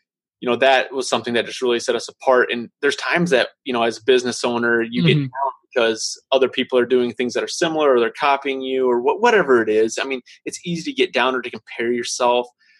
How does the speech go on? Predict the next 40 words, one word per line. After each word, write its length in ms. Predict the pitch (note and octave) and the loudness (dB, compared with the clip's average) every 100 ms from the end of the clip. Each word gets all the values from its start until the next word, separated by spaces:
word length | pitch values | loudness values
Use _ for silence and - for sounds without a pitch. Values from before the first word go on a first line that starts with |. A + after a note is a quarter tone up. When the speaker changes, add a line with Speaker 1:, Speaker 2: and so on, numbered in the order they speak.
| _ | _
Speaker 1:
But 100 | - | 0
at 60 | D3+ | 2
the 60 | F3+ | 2
end 60 | |
of 60 | E3+ | 2
the 80 | C#3 | 2
day, 180 | B2+ B2+ | 4 6
you 100 | B2 | 4
have 80 | A#2+ | 0
to 80 | |
just, 340 | A#2 A#2+ - - | -8 -10 -10 -12
you 80 | C#3 | -6
know, 140 | B2 A#2 | -4 -2
remember 360 | B2 A#2 A#2 A2+ | -2 -2 -2 0
that, 100 | A2 | 0
hey, 220 | - A2+ | 0 0
like, 120 | G#2 - _ _ _ _ - A#4+ - C4+ _ _ _ | 0 -4 _ _ _ _ -20 _ -20 -20 _ _ _
n-, 240 | D#3 D3+ D3+ | -10 -10 -2
God 160 | E3+ E3+ | 2 4
didn't 180 | D#3+ B2+ | 2 2
make 160 | B2 | 0
a 40 | - | 0
copy 460 | A#2+ G#2 G#2 G#2+ | 0 0 0 -2
of 80 | G#2+ | -6
me. 180 | - - _ _ _ | -8 -20 _ _ _
Speaker 2:
Yeah, 240 | E3 E3+ | 0 0
Speaker 1:
You 40 | A2+ | 0
know, 60 | B2 | -4
Speaker 2:
exactly. 560 | C#3+ D#3 C3+ - G#2 | -2 0 0 -4 -4
Speaker 1:
nobody 260 | E3+ F3 F3+ | -2 0 -2
can 140 | - C3 | -6 -4
copy 420 | - B2 A#2+ B2 | 0 2 0 0
that 280 | A#2+ A#2 C3 | 0 0 -2
and 160 | B2+ | -2
nobody 320 | B2 B2 B2 | 4 4 4
can 160 | B2 A2+ | 0 -4
take 280 | A2+ G#2+ - | -4 -4 -2
that. 180 | G#2+ A2+ | -4 -2
And 80 | |
that's, 260 | A#2+ B2 - | 0 0 -2